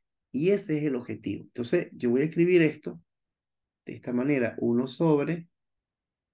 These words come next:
raíz de diecisiete. Ah, bueno, yo, yo le voy a poner este para no escribir tanto, le voy a poner nombre M. Yo voy a decir que M es eso. Entonces, M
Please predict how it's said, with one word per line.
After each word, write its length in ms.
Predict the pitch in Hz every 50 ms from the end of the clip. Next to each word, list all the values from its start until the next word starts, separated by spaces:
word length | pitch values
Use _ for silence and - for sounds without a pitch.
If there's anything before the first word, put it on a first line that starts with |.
| _ _ _ _ _ _ _ _ _ _ _ - -
raíz 280 | 120 113 110 107 113
de 80 | 117 120
diecisiete. 1000 | 123 131 135 131 - 165 165 165 - - 180 170 151 131 - - - - 165 - _ _ _ _ _ _ _ _ _ _ _ _ _ _ _ _ _ _ _ _ _ _ -
Ah, 80 | 156 156
bueno, 160 | 147 131 120
yo, 240 | 120 - - 143 139
yo 140 | - 151
le 0 |
voy 100 | 170 196
a 80 | 208 202
poner 220 | 180 165 160 170
este 220 | 175 170 165 180 170
para 160 | 170 147 131
no 120 | 127 131
escribir 340 | 127 127 147 147 147 147 147
tanto, 220 | - 127 - - -
le 80 | 127
voy 60 | 135
a 20 | 135
poner 300 | - 147 147 147 - -
nombre 400 | 127 131 131 131 127 127 - -
M. 400 | - 135 131 117 113 117 117 - _ _ _ _ _ _ _
Yo 80 | 131 131
voy 80 | 143
a 20 | 151
decir 160 | 160 175 170
que 180 | 165 160 156 165
M 120 | 180 180
es 120 | 165 147 135
eso. 280 | 117 107 - - - - _ _ _ _ _ _ _ _ _ _ _ _ _ _ _ _ _ _ _ _ _ _ _ _ _ _ _ _ _ _ _ _ _ _ _ _ _ _ _ _ _ _ _ _ _ _ _
Entonces, 520 | - 120 123 - 151 - - - 143 - - _ _ _ _ _ _ _ _ _ _ _ _ _ _ _ -
M 440 | 196 226 196 160 151 170 - -